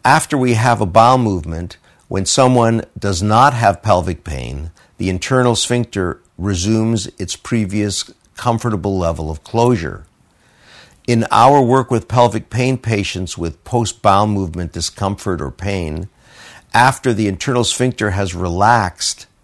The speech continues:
it overcloses, going into a kind of spasm,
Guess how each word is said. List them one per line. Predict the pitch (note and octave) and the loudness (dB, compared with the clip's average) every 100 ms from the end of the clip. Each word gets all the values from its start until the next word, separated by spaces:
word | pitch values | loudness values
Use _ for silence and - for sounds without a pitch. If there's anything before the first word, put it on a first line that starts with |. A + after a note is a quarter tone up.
| _ _ | _ _
it | A2 - - | -8 -6 2
overcloses, | C3 D#3 B2 G#2+ - F#2+ D#2+ C#2+ C2+ G1+ - - - _ _ G2 | 4 6 4 -2 -4 -4 -4 -6 -10 -12 -14 -14 -18 _ _ 0
going | A2+ A#2 A2 | 2 4 2
into | A2+ A2 G2+ | -2 -2 -4
a | |
kind | E2 A#2 A2+ G#2 | -4 -2 -2 -2
of | F2 | -2
spasm, | - - A#2+ A#2+ B2 F#2 C2 C#2+ | -2 2 2 4 2 -2 -6 -10